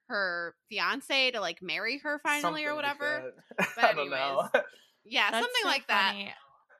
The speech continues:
Speaker 3: That's like when I was a sophomore in high school, we did How to Succeed in Business Without Really Trying, which, like, probably not a show for, like, high schoolers to be doing with, like, like, I mean, I love it, but I remember our, um, director got in huge
Speaker 2: Ooh.
Speaker 3: trouble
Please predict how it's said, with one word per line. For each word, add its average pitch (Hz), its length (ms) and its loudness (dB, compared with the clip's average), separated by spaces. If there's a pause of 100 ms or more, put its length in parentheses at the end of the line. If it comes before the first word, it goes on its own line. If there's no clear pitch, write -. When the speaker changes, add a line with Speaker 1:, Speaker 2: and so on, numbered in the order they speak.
(280)
Speaker 3:
That's 240 240 -2
like 277 280 2
when 233 140 -4
I 214 100 2
was 226 100 -4
a 226 60 -8
sophomore 202 400 -4
in 214 80 -6
high 226 140 -4
school, 233 260 -4
we 226 100 -2
did 202 220 0
How 196 160 0
to 190 80 -4
Succeed 214 360 -6
in 208 120 -4
Business 196 540 -6
Without 202 180 -2
Really 190 240 -4
Trying, 185 600 -2 (340)
which, 233 240 -2
like, 190 440 0 (100)
probably 415 320 2
not 214 440 4 (320)
a 240 80 -2
show 202 400 0
for, 190 280 -4
like, 180 280 -6
high 185 240 -4
schoolers 160 600 -8
to 196 60 -10
be 175 160 -4
doing 170 380 -6
with, 196 160 -8
like, 170 240 -8 (640)
like, 208 140 -2
I 226 80 6
mean, 240 140 2
I 269 140 8
love 214 280 4
it, 175 220 0
but 165 300 -2 (460)
I 190 120 0
remember 196 300 -2
our, 175 480 4 (140)
um, 170 340 -6
director 190 420 -8
got 190 160 -2
in 180 80 -10
huge 170 500 -10
Speaker 2:
Ooh. - 0 -
Speaker 3:
trouble 113 500 -10